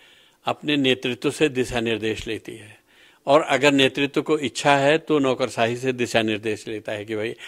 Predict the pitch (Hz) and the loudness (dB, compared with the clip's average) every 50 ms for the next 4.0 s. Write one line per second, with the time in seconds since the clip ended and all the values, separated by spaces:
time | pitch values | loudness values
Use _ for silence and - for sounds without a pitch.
0 | - - - 117 120 117 110 113 - 117 107 110 117 120 110 - - 113 107 - | -12 -2 2 2 2 2 2 -2 -2 0 0 0 0 -4 -6 -8 -8 -10 -8 -6
1 | - 110 104 107 117 123 110 104 _ - 113 104 113 107 104 104 - - 107 104 | -6 -6 -6 -6 -8 -8 -10 -12 _ -14 -12 -8 -8 -8 -8 -8 -10 -10 -10 -10
2 | 104 101 98 _ - - - - - - - 120 123 139 131 120 113 - - 143 | -10 -14 -18 _ -20 -20 -20 -20 -12 -4 -2 2 2 4 4 4 2 2 0 0
3 | - 165 151 135 123 107 107 113 131 156 165 151 131 117 104 98 104 107 127 | 0 -2 -4 -4 -2 0 2 4 6 6 6 6 4 4 2 0 -4 -6 -8